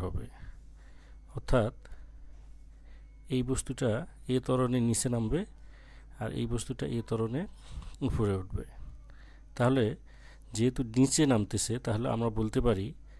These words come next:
টি অপেক্ষা অবশ্যই এম ওয়ান জি বড়, এজন্য বড়টা থেকে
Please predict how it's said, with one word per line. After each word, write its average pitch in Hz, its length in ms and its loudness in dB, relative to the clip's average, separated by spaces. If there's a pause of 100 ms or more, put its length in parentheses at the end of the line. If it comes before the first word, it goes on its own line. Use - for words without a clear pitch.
(480)
টি 131 100 0 (140)
অপেক্ষা 127 380 2 (460)
অবশ্যই 113 340 0 (120)
এম 110 100 0
ওয়ান 110 240 2
জি 117 120 2 (520)
বড়, 101 200 6 (840)
এজন্য 123 180 4 (120)
বড়টা 123 400 4
থেকে 127 140 2